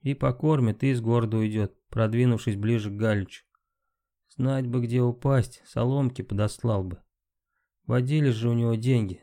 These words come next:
да проклятый Ануфрий и меч трофейный забрал, и калиту, чтоб ему эти деньги поперёк горла встали.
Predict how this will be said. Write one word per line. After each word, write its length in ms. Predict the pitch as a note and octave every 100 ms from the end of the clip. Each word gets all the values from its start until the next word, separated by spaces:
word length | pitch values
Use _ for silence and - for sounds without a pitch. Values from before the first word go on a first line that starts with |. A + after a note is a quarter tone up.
| -
да 120 | A2+
проклятый 600 | - B2+ C3+ C3+ B2+ B2+
Ануфрий 560 | C3 C#3+ B2+ A#2 G#2+
и 40 | A#2+
меч 300 | B2 C#3 B2+
трофейный 560 | C3 B2 - B2+ B2 A2+
забрал, 460 | A#2+ A#2 B2 A#2
и 40 | G#2+
калиту, 680 | A#2+ A#2 A2 - C3+ B2 - _ _ _
чтоб 400 | _ - - C3 A#2
ему 220 | A#2 A2+
эти 160 | - A2+
деньги 320 | B2 A#2+ G#2
поперёк 440 | G#2+ - A2+ A2
горла 320 | A2 A#2 G#2
встали. 480 | F#2 - A#2+ G2 F2